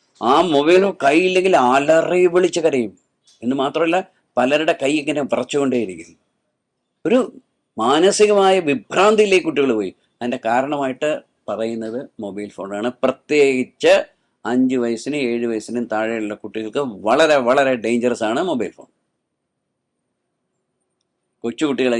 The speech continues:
ഞാൻ ഇന്നലെ ട്രെയിനിലിരിക്കുമ്പോൾ ഒരു കൊച്ചുകുട്ടി, ആ കൊച്ചുകുട്ടിയുടെ കയ്യിൽ മൊബൈൽ ഫോൺ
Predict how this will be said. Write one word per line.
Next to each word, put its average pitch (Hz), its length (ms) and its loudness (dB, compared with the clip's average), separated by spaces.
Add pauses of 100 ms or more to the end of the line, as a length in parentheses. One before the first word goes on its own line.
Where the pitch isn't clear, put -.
ഞാൻ 117 140 0
ഇന്നലെ 131 260 -2
ട്രെയിനിലിരിക്കുമ്പോൾ 131 640 -2 (420)
ഒരു 170 220 4
കൊച്ചുകുട്ടി, 214 720 0 (840)
ആ - 20 2 (120)
കൊച്ചുകുട്ടിയുടെ 151 640 -4
കയ്യിൽ 131 200 0 (460)
മൊബൈൽ 139 320 2
ഫോൺ 139 120 -2